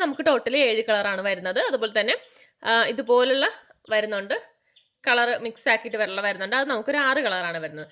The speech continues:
അപ്പോൾ നമുക്ക് പ്ലെയിനിൽ നോക്കാം. കൂടുതലും ഡാർക്ക് കളറാണ് വരുന്നത്. നൈറ്റി ആണെങ്കിൽ തന്നെ നമുക്ക് കൂടുതലും ഡാർക്ക് കളേഴ്സ് ആണല്ലോ ഉള്ളത് കൂടുതലായിട്ടും. അപ്പോൾ അതുകൊണ്ട് തന്നെ നമുക്ക് ഡാർക്ക് കളറാണിത് വന്നിരിക്കുന്നത്. അപ്പോൾ ഫസ്റ്റ് തന്നെ നമുക്ക് വരുന്നത് മെയിനായിട്ട് നമ്മുടെ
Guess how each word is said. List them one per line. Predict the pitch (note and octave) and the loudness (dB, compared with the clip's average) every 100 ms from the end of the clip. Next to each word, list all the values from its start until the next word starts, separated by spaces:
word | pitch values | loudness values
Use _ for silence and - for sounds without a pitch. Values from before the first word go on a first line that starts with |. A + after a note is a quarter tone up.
| _ | _
അപ്പോൾ | - C#4+ | -8 -6
നമുക്ക് | B3+ E4 D4+ | -6 -6 -2
പ്ലെയിനിൽ | A#3 G#3+ A3 D4+ | -2 -2 -2 -2
നോക്കാം. | G#3+ - C4+ - - | -4 -4 -8 -10 -10
കൂടുതലും | B3+ A3+ D4+ E4+ | -6 -4 -2 2
ഡാർക്ക് | B3+ A#3+ - | 2 0 -2
കളറാണ് | D4+ G#3 G#3 F#3+ F3+ G3 | -6 -4 -6 -8 -8 -8
വരുന്നത്. | F#3 F3 E3+ - _ - B3 | -8 -8 -12 -14 _ -12 -6
നൈറ്റി | B3 A#3+ D#4+ | -6 -4 -4
ആണെങ്കിൽ | D4 B3+ B3 | -4 -6 -8
തന്നെ | A#3 C4+ | -6 -6
നമുക്ക് | B3 - | -8 -10
കൂടുതലും | B3+ G#3 A#3+ C#4 | -8 -4 -2 2
ഡാർക്ക് | B3 B3+ C4+ | 0 0 0
കളേഴ്സ് | A3 G3+ A#3+ | 0 0 -2
ആണല്ലോ | G#3 F#3+ F#3 | -4 -2 -2
ഉള്ളത് | E3+ D#3+ E3+ | -4 -6 -8
കൂടുതലായിട്ടും. | C#4+ C4 C4 C#4+ F#3 D3+ - _ _ _ - | -8 -4 -2 -2 -2 -6 -12 _ _ _ -10
അപ്പോൾ | A#3+ A#3 | -2 0
അതുകൊണ്ട് | A#3+ A#3 | 0 0
തന്നെ | B3 C4 | 0 0
നമുക്ക് | B3+ B3+ | 0 2
ഡാർക്ക് | G#3 G3+ A#3+ D#4 | 4 4 0 -2
കളറാണിത് | D#4 A#3 G#3+ G#3 G#3+ A#4 - _ _ _ _ G#3+ | 0 2 0 -2 -4 -6 -8 _ _ _ _ -10
വന്നിരിക്കുന്നത്. | G#3 F#3+ G3+ F#3+ G#3+ A#4+ D4 | -8 -10 -8 -6 -6 -8 -10
അപ്പോൾ | A#3 - | -10 -8
ഫസ്റ്റ് | A#3+ - E4+ | -8 -4 -2
തന്നെ | D4+ D4 | -2 -4
നമുക്ക് | B3+ D4 | -8 -6
വരുന്നത് | B3 G3+ G3 F4 A#3+ | -6 -6 -8 -8 -8
മെയിനായിട്ട് | G3 A3 B3+ A3+ - - - _ - | -8 -4 -4 -4 -10 -12 -20 _ -12
നമ്മുടെ | G#3 A3 | -6 -4